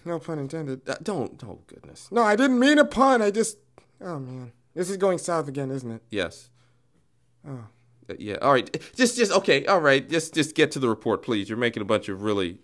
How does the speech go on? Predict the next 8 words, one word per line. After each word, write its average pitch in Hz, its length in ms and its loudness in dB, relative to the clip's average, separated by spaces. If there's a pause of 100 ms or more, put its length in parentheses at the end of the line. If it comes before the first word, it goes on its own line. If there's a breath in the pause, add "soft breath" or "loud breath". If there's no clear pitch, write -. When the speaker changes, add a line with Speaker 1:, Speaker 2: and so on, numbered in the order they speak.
(160)
Speaker 2:
unintentional 92 540 -6
puns. 82 380 -12
Speaker 1:
Anyway, 214 280 8 (280 loud breath)
uh, 208 200 6
a 196 80 6
plane 247 500 4
in 190 180 2
Turkey, 220 580 4